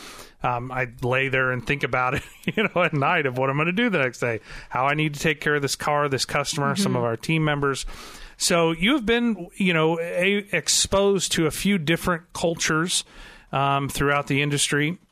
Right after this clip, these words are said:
Speaker 1: And I think when we sat down and interviewed you this last time, one of the things that you were most interested in, and, and correct me if I'm wrong,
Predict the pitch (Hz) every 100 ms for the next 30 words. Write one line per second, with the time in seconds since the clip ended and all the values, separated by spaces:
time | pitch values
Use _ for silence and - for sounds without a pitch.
0 | _ _ _ _ _ _ _ _ - -
1 | 156 143 139 139 214 262 - - 151 185
2 | 233 185 156 - 160 147 147 139 139 156
3 | 156 143 139 131 131 123 117 - 156 196
4 | - 123 117 117 - - - - 156 190
5 | 160 139 165 156 139 147 147 156 151 135
6 | 123 131 165 202 - 175 165 143 117 -
7 | 120 117 113 113 139 139 127 127 113 139
8 | 135 151 135 131 123 131 117 120